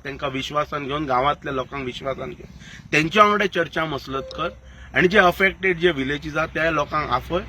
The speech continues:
आणि त्याच्या बरोबर एक कॉमन मिटींग घेव आणि फुडें तुजी कितें मोहीम आहा ती सांग. तू कर्नाटकान बसून किंवा आनी खंय तरी बसून हे स्टेटमेंटी काडू नका. It is a wrong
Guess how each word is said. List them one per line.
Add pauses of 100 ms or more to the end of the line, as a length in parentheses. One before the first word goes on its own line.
आणि
त्याच्या
बरोबर
एक (340)
कॉमन
मिटींग
घेव
आणि
फुडें
तुजी
कितें
मोहीम
आहा (100)
ती
सांग. (500)
तू
कर्नाटकान
बसून
किंवा
आनी
खंय
तरी
बसून
हे
स्टेटमेंटी
काडू
नका. (340)
It
is
a
wrong